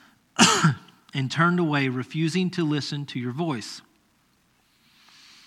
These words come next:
So now the solemn curses and judgments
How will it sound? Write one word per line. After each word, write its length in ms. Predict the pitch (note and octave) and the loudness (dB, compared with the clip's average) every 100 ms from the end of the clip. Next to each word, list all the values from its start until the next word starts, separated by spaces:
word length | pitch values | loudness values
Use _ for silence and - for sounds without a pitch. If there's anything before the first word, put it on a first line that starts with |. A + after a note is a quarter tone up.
| _ _ | _ _
So 160 | - D3+ | -6 -2
now 320 | D3 E3 A3 | 4 6 6
the 100 | G#3 | 6
solemn 440 | D#3+ F#3+ G3 G3 F#3 | 2 4 6 4 0
curses 480 | F#3+ G3 - F3 | 0 0 0 -2
and 180 | D#3+ C#3 | 0 -2
judgments 680 | B2+ F#3+ E3 C#3+ C#3+ D#3 - | 0 0 0 -2 -4 -6 -16